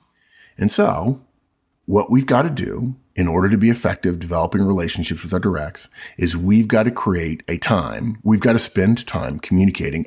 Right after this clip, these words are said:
about things that are important to the direct. And this was revolutionary for me. In fact, when, when we first started teaching one-on-ones, we knew this,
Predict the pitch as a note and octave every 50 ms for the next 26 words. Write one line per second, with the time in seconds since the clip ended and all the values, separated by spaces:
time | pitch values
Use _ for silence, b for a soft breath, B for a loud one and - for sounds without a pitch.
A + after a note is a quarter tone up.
0 | - - E2 F2 E2 - - - _ - G#2+ G#2+ A2 A#2+ A#2 A2 A2+ A2+ C3 B2+
1 | B2+ A#2+ - - - A#1+ D2 F#2 - - - - - F2 G2+ G2+ B2 C3 D3 A#2
2 | - - - - _ _ _ _ _ _ _ _ _ _ _ _ _ _ _ _
3 | _ _ _ _ _ _ _ _ _ _ _ _ _ _ - F#2+ F#2+ F#2 G#2+ A2
4 | - - A2+ G#2+ G2+ F2+ - - - _ _ - F2+ G#2 A#2+ B2+ B2+ B2+ C3 C#3
5 | C3+ - A#2 G2+ F#2 F2+ F2 - - F2+ G#2 A2+ F#2+ E2 D#2+ A2+ - B B B
6 | B B B F#2 F#2 - A#2 A#2 A#2 A2+ - - G#2+ G#2+ G#2 G2+ F#2+ - - G2
7 | F#2 F2+ - - - G#2 A#2 C#3 F3 - - E3+ E3+ - - - C#3+ C#3+ C3+ B2
8 | A#2+ - C3+ B2+ - A#2+ A2+ A2 G#2 G2+ G2 F2+ F#2 F#2 G2 G2 D#2+ - - -
9 | - - - F2+ G2+ A2+ A2+ A2 A#2+ D#3+ G#3 A3 E3 G2+ F2 D#2 D#2+ F2+ - -
10 | -